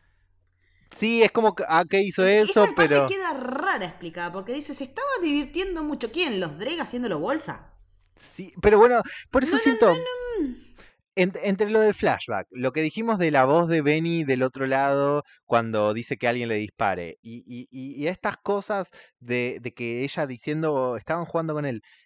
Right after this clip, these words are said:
Speaker 1: es como que le faltan planos.
Speaker 2: Sí.
Speaker 1: A, a la, a este capítulo. Le faltan planos y parecen
Speaker 2: Sí.
Speaker 1: ser muchos de los Drex. Ahí es una cuestión de
Speaker 2: Sí,
Speaker 1: presupuesto, me
Speaker 2: sí,
Speaker 1: parece.
Speaker 2: eh, sí. Es como que está incompleto.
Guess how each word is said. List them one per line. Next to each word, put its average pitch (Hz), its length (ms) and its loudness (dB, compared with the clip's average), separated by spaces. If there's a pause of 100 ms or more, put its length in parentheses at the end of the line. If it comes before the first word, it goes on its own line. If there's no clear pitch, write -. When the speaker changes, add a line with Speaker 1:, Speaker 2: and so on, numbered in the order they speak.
Speaker 1:
es - 60 -20
como 226 160 -4
que 208 100 -4
le 151 80 -2
faltan 202 440 -4
planos. 117 560 -4 (720)
Speaker 2:
Sí. - 280 -16 (360)
Speaker 1:
A, 95 720 -4
a 101 160 -12
la, 95 220 -10
a 107 40 -8
este - 200 -14
capítulo. 95 420 -10
Le 101 80 -10
faltan 180 360 -2
planos 220 420 -4
y 143 80 -12
parecen 143 400 -6
Speaker 2:
Sí. - 40 -12
Speaker 1:
ser 180 120 -4
muchos 185 320 -4
de 131 60 -6
los 107 120 -4
Drex. 127 400 -6
Ahí 170 300 -2
es 123 200 0
una 107 160 -8
cuestión 101 300 -10
de 98 80 -8
Speaker 2:
Sí, 87 60 -12
Speaker 1:
presupuesto, 90 560 -14
me - 80 -14
Speaker 2:
sí, 240 80 -10
Speaker 1:
parece. - 340 -16 (380)
Speaker 2:
eh, 175 40 -6
sí. - 360 -16 (100)
Es 370 140 -10
como 339 240 -4
que 269 80 -12
está - 160 -10
incompleto. 240 840 -4